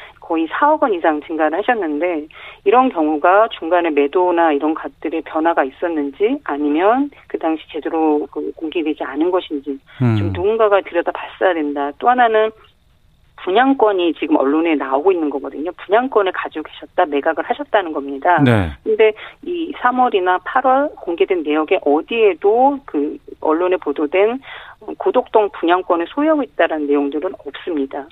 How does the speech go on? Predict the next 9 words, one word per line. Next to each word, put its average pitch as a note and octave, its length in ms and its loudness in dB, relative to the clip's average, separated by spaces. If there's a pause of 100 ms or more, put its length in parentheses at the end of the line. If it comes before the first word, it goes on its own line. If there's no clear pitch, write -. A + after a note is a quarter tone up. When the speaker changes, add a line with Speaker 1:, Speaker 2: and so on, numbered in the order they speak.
Speaker 2:
음. G2+ 380 0
Speaker 1:
그러면 F3+ 420 0
이것은, E3+ 800 -4 (340)
어, D3 300 -2 (240)
삼월에 B3 380 2
공개할 D#3+ 500 -2 (100)
때도 F3+ 380 0
분명히 D#3 480 -2
보유했었다라면 D#3 1300 -4